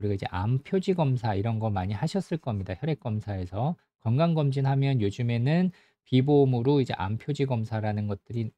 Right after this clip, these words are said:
계속 하시고 있는데 실제 이 수치가 올라갔다라 그래서 암이라는 것은 아닙니다. 이 수치가 올라가면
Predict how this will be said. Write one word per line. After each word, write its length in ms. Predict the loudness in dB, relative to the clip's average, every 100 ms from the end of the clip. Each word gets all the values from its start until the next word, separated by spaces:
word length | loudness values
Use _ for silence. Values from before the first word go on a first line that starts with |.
| _
계속 320 | -8 -6 -4
하시고 360 | -6 -4 -2 -2
있는데 580 | -2 -4 -4 -2 -2 -6 _ _ _ _
실제 340 | -6 -2 0
이 160 | 0 0
수치가 500 | -4 -8 -4 0 0
올라갔다라 920 | 0 2 2 2 0 0 0 2 2
그래서 260 | 0 -4 -4
암이라는 580 | -4 0 2 2 0 -2
것은 280 | -4 -4 -4
아닙니다. 460 | -2 -2 -2 -2
이 120 | -4
수치가 420 | -6 -8 -6 -2 0
올라가면 760 | 0 0 0 0 2 0 -2